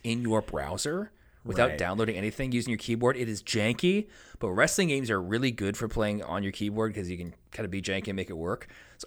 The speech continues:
Speaker 1: I've been
Speaker 2: Right.
Speaker 1: playing No Mercy. I've been playing Virtual Pro Wrestling two. You can play World Tour. You can play Revenge on your browser. I, if you Google it, you will
Speaker 2: Virtual
Speaker 1: find
Speaker 2: Pro
Speaker 1: it.
Speaker 2: Wrestling two. There it is. Yes, uh, Oto
Speaker 1: You
Speaker 2: Kishio, yeah.
Speaker 1: You will find it, but I do. I be,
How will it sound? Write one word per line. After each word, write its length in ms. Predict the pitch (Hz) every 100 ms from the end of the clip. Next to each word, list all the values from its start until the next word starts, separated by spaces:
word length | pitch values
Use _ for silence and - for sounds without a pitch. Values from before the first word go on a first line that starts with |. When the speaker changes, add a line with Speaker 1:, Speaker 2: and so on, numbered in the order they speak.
| -
Speaker 1:
I've 160 | 143
been 80 | 160
Speaker 2:
Right. 80 | 139
Speaker 1:
playing 220 | 143 143
No 160 | 135 131
Mercy. 500 | 127 127 - 131 139
I've 200 | 110 110
been 120 | 113
playing 240 | 117 113
Virtual 260 | 101 107 117
Pro 160 | 110 101
Wrestling 320 | 98 - 95
two. 380 | 95 92 95 - - - -
You 100 | 123
can 100 | 110
play 320 | - 107 113
World 260 | 110 110 107
Tour. 140 | 107
You 60 | 107
can 60 | 95
play 180 | 101 98
Revenge 580 | 92 92 95 104 - -
on 100 | 104
your 120 | 104
browser. 600 | 92 90 101 151 160 165 - -
I, 220 | 113 123 - - -
if 120 | 135
you 80 | 147
Google 300 | 175 214 233
it, 100 | 190
you 60 |
will 80 | 170
Speaker 2:
Virtual 80 | 156
Speaker 1:
find 160 | 131 156
Speaker 2:
Pro 80 | 143
Speaker 1:
it. 20 |
Speaker 2:
Wrestling 320 | 156 165 147
two. 260 | 127 180 180
There 160 | 143 156
it 80 |
is. 200 | 202 104
Yes, 280 | 143 147 -
uh, 300 | 123 - - -
Oto 280 | 117 127 139
Speaker 1:
You 40 | 135
Speaker 2:
Kishio, 540 | 135 - 170 151 98
yeah. 160 | 139 117
Speaker 1:
You 220 | 120 120
will 200 | 120 165
find 380 | 185 147 143 147
it, 160 | 165 - -
but 120 | 120
I 100 | 110
do. 280 | 113 - 151 101
I 160 | 120
be, 160 | 135